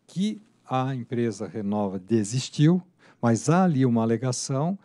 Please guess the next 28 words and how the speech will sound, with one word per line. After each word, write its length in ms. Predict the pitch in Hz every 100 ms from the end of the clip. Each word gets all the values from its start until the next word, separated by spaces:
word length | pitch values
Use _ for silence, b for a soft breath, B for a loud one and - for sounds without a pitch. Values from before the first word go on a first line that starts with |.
| b b
de 140 | b 135
que 500 | 139 - 143 147 151 _ - _
existe 460 | 135 113 135 143 139
ali 140 | 127
algum 240 | 143 143
litígio 800 | 160 180 - 143 165 156 117 110
na 100 | 104
questão 500 | 113 120 - - 131
fundiária 880 | 131 - 147 160 151 123 107 90 87 - _
que 140 | -
afeta 880 | 143 117 - 143 180 180 - 117 104
a, 360 | 123 120 110 113 b b b
a 120 | 117
outra 320 | 113 127 123
empresa, 640 | 143 147 127 110 95 85 - b b
né? 140 | 110 92
Que 100 | -
se 460 | - - 135 123 107
a, 160 | 127 117
o 160 | 127
que 140 | - 139
a 120 | 139
Renova 720 | 151 135 120 113 95 107 98 _ _ _
levanta, 580 | 120 117 98 127 120 107
o 40 |
que 80 | 95
ela 140 | 120 117
traz 640 | - 107 101 87 - -